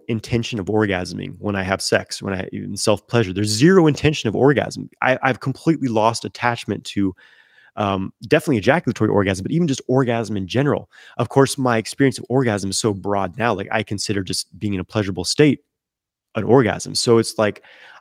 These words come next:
I, the more detached you come from this, the more liberated you become. And, and almost contradictingly,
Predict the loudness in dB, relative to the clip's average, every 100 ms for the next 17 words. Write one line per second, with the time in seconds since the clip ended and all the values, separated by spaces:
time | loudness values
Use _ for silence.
0 | _ -4 -4 0 2 6 6 4 -2 -6
1 | -4 -2 -2 -4 -8 -6 -2 -2 -2 -4
2 | -4 -4 0 2 2 2 0 2 0 0
3 | -2 -4 -4 -2 -4 -4 -4 -6 -6 -16
4 | -16 -2 2 4 2 0 -2 -2 0 0
5 | 0 -4 -2 -2 -4